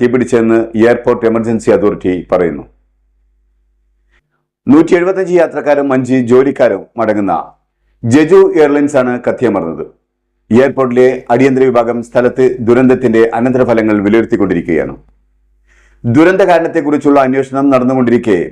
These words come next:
പ്രാഥമിക വിലയിരുത്തൽ വിമാനത്തിന്റെ ലാൻഡിംഗ് ഗിയറിൽ ഏതെങ്കിലും തരത്തിലുള്ള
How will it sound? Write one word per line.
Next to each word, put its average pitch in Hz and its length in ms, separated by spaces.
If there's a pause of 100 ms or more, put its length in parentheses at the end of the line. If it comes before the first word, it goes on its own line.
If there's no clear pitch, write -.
പ്രാഥമിക 143 520
വിലയിരുത്തൽ 139 720
വിമാനത്തിന്റെ 123 880
ലാൻഡിംഗ് 135 520
ഗിയറിൽ 120 340
ഏതെങ്കിലും 117 380
തരത്തിലുള്ള 107 680